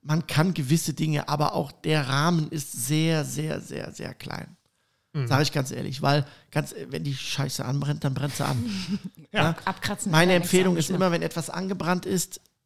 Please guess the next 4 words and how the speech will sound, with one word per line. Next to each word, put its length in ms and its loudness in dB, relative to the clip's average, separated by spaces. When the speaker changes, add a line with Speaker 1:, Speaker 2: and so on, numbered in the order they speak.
Speaker 1:
aufhören 420 6
zu 160 -4
rühren. 420 4
Speaker 2:
Okay. 280 -4